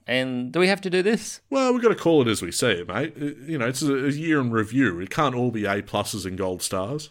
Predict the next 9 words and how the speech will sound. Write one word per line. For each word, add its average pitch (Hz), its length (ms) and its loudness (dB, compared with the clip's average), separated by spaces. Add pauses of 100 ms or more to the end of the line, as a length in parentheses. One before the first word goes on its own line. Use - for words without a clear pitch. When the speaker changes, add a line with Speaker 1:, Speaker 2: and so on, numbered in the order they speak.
(120)
Speaker 1:
Well, 175 160 4
these 156 180 6
blokes, - 560 -6
uh, 55 100 -2 (140)
unquestionably, 113 920 0 (440)
would 113 180 4
have 98 100 0
been 95 240 0
frustrated 87 720 -2